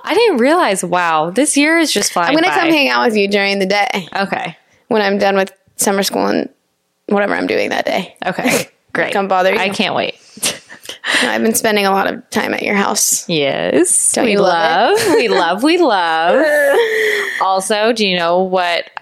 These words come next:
Speaker 1: I really wanted to discuss?
Speaker 2: Vanderpump?
Speaker 1: Yes. Oh my gosh.
Speaker 2: We're dying.
Speaker 1: It is so good. I mean, if you don't watch, feel free to, like, fast
Speaker 2: Skip.
Speaker 1: forward <laughs> through this part. But I
Speaker 2: No,
Speaker 1: feel
Speaker 2: even
Speaker 1: like
Speaker 2: if you don't
Speaker 1: everyone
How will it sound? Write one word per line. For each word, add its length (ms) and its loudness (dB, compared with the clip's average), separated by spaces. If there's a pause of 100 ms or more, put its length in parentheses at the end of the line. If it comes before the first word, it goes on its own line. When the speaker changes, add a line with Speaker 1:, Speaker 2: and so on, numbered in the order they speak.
(120)
Speaker 1:
I 120 0
really 340 -2
wanted 300 0
to 120 -2
discuss? 640 -4 (260)
Speaker 2:
Vanderpump? 680 0
Speaker 1:
Yes. 500 -2 (220)
Oh 340 2
my 180 0
gosh. 260 2 (100)
Speaker 2:
We're 40 0
dying. 560 0 (280)
Speaker 1:
It 160 0
is 200 2
so 920 2
good. 280 -2
I 140 -2
mean, 220 -2
if 160 -2
you 100 0
don't 140 0
watch, 340 0
feel 140 -2
free 420 0
to, 160 -4
like, 340 -2 (880)
fast 180 -4
Speaker 2:
Skip. 160 0
Speaker 1:
forward 280 2
<laughs> 0 -
through 260 2
this 200 0
part. 320 0 (460)
But 300 0 (100)
I 140 0
Speaker 2:
No, 100 2
Speaker 1:
feel 160 2
Speaker 2:
even 0 -
Speaker 1:
like 220 0 (100)
Speaker 2:
if 20 4
you 140 4
don't 120 -2
Speaker 1:
everyone 280 2